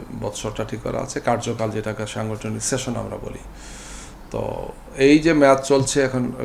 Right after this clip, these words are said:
কেন্দ্রীয় সংগঠনের যে মেয়াদ, সেটা হচ্ছে তেইশ, চব্বিশ এবং পঁচিশ। তো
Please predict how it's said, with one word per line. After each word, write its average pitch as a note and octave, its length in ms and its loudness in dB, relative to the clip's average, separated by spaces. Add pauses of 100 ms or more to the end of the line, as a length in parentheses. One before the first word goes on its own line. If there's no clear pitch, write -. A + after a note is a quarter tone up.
(120)
কেন্দ্রীয় A#2+ 300 0
সংগঠনের B2+ 540 0
যে A2 160 -4
মেয়াদ, G#2 340 -4
সেটা A#2+ 280 -4
হচ্ছে A#2+ 240 -2
তেইশ, B2+ 360 0
চব্বিশ A2+ 300 -4
এবং G#2+ 280 -4
পঁচিশ। - 320 -10 (1040)
তো - 80 -16